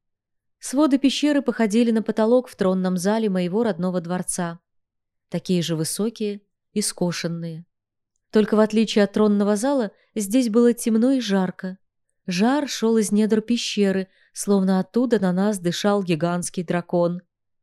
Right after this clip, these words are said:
Я заподозрила, что мужчина хочет познакомить меня со своим родичем.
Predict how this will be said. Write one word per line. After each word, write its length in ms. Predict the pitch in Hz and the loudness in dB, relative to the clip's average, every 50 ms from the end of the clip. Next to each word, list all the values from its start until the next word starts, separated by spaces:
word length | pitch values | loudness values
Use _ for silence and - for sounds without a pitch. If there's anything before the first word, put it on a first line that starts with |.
| _ _ _ _ _ _ | _ _ _ _ _ _
Я 220 | 165 170 175 175 | -2 -2 0 0
заподозрила, 840 | 160 165 165 - 170 160 165 208 240 226 226 214 202 180 170 165 170 _ _ _ _ _ _ _ _ | 0 0 0 0 -2 0 2 0 0 0 0 0 0 0 -2 -4 -8 _ _ _ _ _ _ _ _
что 220 | - - - 233 | -16 -4 0 2
мужчина 340 | 214 226 214 - 294 269 254 | 2 2 2 2 0 0 0
хочет 320 | - 262 247 - 240 - | 0 -2 -2 -2 -4 -4
познакомить 680 | _ 233 214 196 214 226 220 220 - 262 247 233 214 - | _ -2 -2 0 0 0 0 0 0 2 2 2 0 0
меня 440 | 202 202 202 202 208 226 254 277 277 _ _ _ _ _ _ _ _ | 0 0 0 0 0 0 -2 -4 -6 _ _ _ _ _ _ _ _
со 160 | _ - - | _ -8 -8
своим 420 | 175 - - 170 180 185 196 196 208 | -6 -6 -2 0 0 2 2 2 2
родичем. 680 | 233 269 294 240 202 190 - - - 180 165 165 175 | 2 2 0 0 -2 -4 -4 -6 -8 -8 -8 -10 -12